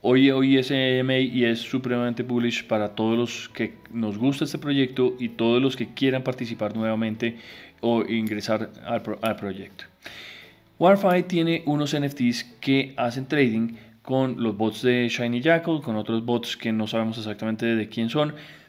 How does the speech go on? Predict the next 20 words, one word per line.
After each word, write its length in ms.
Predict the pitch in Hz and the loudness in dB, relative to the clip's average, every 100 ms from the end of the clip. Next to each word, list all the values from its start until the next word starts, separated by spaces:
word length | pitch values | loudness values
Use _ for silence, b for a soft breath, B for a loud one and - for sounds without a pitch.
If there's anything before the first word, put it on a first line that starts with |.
| _ | _
pero 420 | - 156 151 139 - | 6 6 6 0 -4
que 140 | 135 | -2
están 280 | 123 127 123 | 0 0 0
generando 440 | 131 123 110 113 | -2 -2 0 0
muy 260 | 120 135 147 | 0 0 2
buenas 260 | 143 139 139 | 2 2 0
rentabilidades 640 | 139 135 135 127 127 127 | 0 0 2 2 0 0
y 80 | 131 | -2
les 180 | 117 107 | -2 -2
quiero 240 | - 127 | 0 2
mostrar 400 | 131 123 117 113 - | 2 -2 -4 -4 0
antes 360 | 139 139 139 | 0 0 -4
que 100 | - | -2
nada, 160 | 127 120 | 0 2
antes 220 | 113 127 | 0 -2
de 80 | 127 | -2
pasar 240 | 110 113 | -2 -2
a 40 | 113 | -4
cualquier 320 | 113 104 107 | -4 -6 -6
cosa, 280 | 110 107 | -4 -4